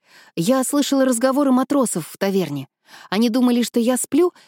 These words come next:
и говорили, что ключники хотят подгрести Манделеон под себя, как получилось в Скаре,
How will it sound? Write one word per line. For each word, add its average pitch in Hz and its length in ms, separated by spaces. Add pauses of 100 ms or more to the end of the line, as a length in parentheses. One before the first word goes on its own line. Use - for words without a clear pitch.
(120)
и 233 80
говорили, 233 420
что 208 180
ключники 233 600
хотят 240 360
подгрести 214 480
Манделеон 214 520
под 220 140
себя, 208 440 (540)
как 208 280
получилось 240 500
в - 60
Скаре, 175 480